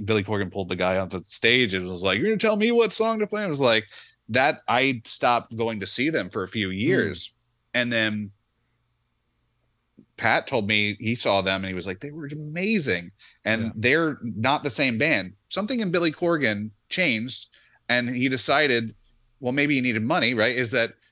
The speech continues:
Speaker 1: I, we're gonna put on this great, like, sort of jukebox set. It's got all the, the hits, but then also, you know, deep cuts for the fans, right?
Speaker 2: Right.
Speaker 1: Like, they played Starla,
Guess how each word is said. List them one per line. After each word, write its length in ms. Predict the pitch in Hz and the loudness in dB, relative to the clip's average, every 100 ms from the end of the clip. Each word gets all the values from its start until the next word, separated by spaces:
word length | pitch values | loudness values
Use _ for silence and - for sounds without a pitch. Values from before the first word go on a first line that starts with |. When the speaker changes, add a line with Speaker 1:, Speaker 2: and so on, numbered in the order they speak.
| _ _ _ | _ _ _
Speaker 1:
I, 360 | 120 131 127 98 | 0 2 2 -2
we're 300 | 131 131 139 | -10 -4 -2
gonna 120 | 156 160 | 0 0
put 200 | 175 147 | 2 2
on 120 | 135 | 2
this 160 | 123 - | 0 -2
great, 300 | 120 131 113 | 0 0 2
like, 180 | 110 101 | 0 0
sort 180 | 131 110 | -2 -2
of 60 | |
jukebox 540 | 95 120 - 123 123 - | -2 -2 2 2 2 0
set. 200 | - 143 | -2 -2
It's 100 | - | 0
got 140 | 110 | 0
all 260 | 110 127 139 | 4 4 4
the, 260 | 123 117 107 | 2 2 2
the 120 | 107 | -2
hits, 300 | 113 139 - | 0 -2 -2
but 180 | - 117 | -6 -2
then 140 | 127 | -2
also, 640 | 123 139 - 127 113 110 - _ _ _ _ - | 0 0 2 2 2 0 -6 _ _ _ _ -12
you 100 | 156 | -4
know, 300 | 113 113 110 98 101 | -2 -2 -4 -12 -2
deep 260 | 131 120 | -2 -2
cuts 340 | - 135 131 - | 0 0 0 -2
for 420 | - 123 123 123 | -4 -2 0 2
the 160 | 120 | 0
fans, 580 | 127 - 147 131 87 90 | 0 2 4 2 0 -6
right? 320 | 101 101 127 127 | -2 2 2 2
Speaker 2:
Right. 100 | 110 | 2
Speaker 1:
Like, 200 | 107 104 - - _ | 0 -4 -18 -20 _
they 140 | - 127 | -2 0
played 260 | - 135 | 2 2
Starla, 920 | 107 - - 117 131 135 135 135 135 | 2 0 2 2 2 2 2 2 0